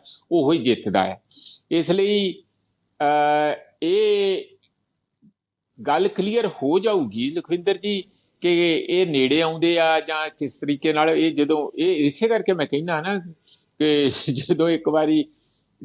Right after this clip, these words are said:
ਰੀਡੀਮਾਰਕੇਸ਼ਨ ਸੀ, ਕੁਝ ਪੰਜਾਬ ਦੇ ਪਿੰਡ ਜਾਣੇ ਸੀ, ਤੇ ਪੰਜਾਬੀ ਟ੍ਰਿਬਿਊਨ ਨੇ ਬਹੁਤ ਦਿਨ ਪਹਿਲਾਂ ਦੀ ਗੱਲ, ਮੇਰੇ ਕੋਲ ਉੱਨੀ ਸੌ ਅੱਸੀ ਦੀ ਹੋਣੀ ਆ ਜਾਂ ਕਦੋਂ ਦੀ,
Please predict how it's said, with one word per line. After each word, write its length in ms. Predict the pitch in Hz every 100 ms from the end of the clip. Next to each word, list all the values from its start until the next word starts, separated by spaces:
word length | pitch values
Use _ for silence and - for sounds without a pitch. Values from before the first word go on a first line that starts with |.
| 117
ਰੀਡੀਮਾਰਕੇਸ਼ਨ 1200 | 135 123 185 202 175 165 151 147 156 139 151 147
ਸੀ, 280 | - 143 143
ਕੁਝ 200 | 139 113
ਪੰਜਾਬ 420 | - 127 123 120
ਦੇ 80 | 139
ਪਿੰਡ 280 | - 123
ਜਾਣੇ 300 | 120 120 123
ਸੀ, 140 | 131 156
ਤੇ 80 | 160
ਪੰਜਾਬੀ 420 | 147 127 123 143
ਟ੍ਰਿਬਿਊਨ 400 | 135 127 143 147
ਨੇ 80 | 131
ਬਹੁਤ 260 | 156 226
ਦਿਨ 160 | 202 190
ਪਹਿਲਾਂ 320 | 175 175 180
ਦੀ 120 | 147
ਗੱਲ, 180 | 123 123
ਮੇਰੇ 160 | 123 120
ਕੋਲ 140 | 127
ਉੱਨੀ 160 | 120 127
ਸੌ 180 | - 120
ਅੱਸੀ 300 | - 135 120
ਦੀ 180 | 127
ਹੋਣੀ 260 | 107 113 107
ਆ 80 | 110
ਜਾਂ 120 | 110
ਕਦੋਂ 280 | 107 104 104
ਦੀ, 180 | 101